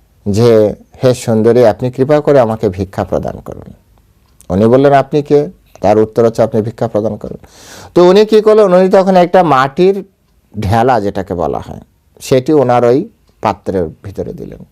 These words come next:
ওই মাটির ঢেলা নিয়ে কৃষ্ণ চলে গেলেন। এক সময় এই মহিষী নারী,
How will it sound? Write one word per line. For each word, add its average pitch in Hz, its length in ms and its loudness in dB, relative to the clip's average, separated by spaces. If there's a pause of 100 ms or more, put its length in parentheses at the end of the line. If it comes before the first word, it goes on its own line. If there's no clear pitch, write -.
(1400)
ওই 214 220 2 (480)
মাটির 127 300 -2
ঢেলা 123 260 0
নিয়ে 123 180 -2
কৃষ্ণ 107 380 -6
চলে 78 300 -8
গেলেন। 58 220 -10 (1300)
এক 147 220 -2
সময় 175 640 2 (1500)
এই 185 380 2 (540)
মহিষী 165 600 0
নারী, 113 500 2